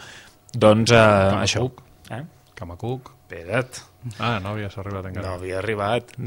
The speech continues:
Speaker 1: Doncs bé, això. Realment hi ha una, una important tradició, doncs, de, de, de revistes infantils. Ehm, des del mil nou-cents vuitanta-quatre al País Valencià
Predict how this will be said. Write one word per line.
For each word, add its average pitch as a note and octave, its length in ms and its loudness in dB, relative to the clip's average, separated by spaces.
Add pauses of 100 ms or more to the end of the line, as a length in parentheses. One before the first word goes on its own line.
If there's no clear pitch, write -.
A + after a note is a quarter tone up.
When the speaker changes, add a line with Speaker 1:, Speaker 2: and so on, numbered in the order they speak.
Speaker 1:
Doncs G2+ 320 -2
bé, F#2+ 160 -6 (100)
això. A2 300 0 (240)
Realment B2+ 500 6
hi B2+ 140 4
ha - 20 8
una, C3 380 2
una B2+ 220 -2 (260)
important A#2 560 2
tradició, G#2+ 560 -6 (500)
doncs, A2 240 -16
de, G#2+ 120 -10 (1400)
de, C3 220 6 (640)
de C#3 100 2
revistes B2+ 380 2
infantils. G2+ 480 -6 (240)
Ehm, G#2+ 800 0
des A#2 160 0
del A#2+ 80 2
mil A#2+ 100 2
nou-cents A#2 240 -4
vuitanta-quatre A2+ 640 -2
al F#2 160 -8
País G2 240 -4
Valencià G2+ 400 -6